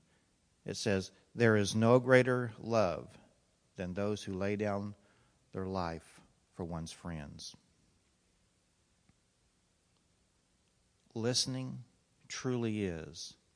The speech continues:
a laying down of your life, what you want to do, the thoughts that you have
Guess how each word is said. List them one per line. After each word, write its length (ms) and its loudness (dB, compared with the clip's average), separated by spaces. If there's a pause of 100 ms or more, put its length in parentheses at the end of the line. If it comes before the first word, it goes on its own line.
(600)
a 120 -8
laying 400 -2
down 500 -6 (320)
of 120 -12
your 200 -4
life, 580 -2 (1700)
what 180 -4
you 160 -4
want 200 0
to 80 -2
do, 460 -2 (1800)
the 60 -10
thoughts 380 -4
that 160 -16
you 80 -6
have 460 -2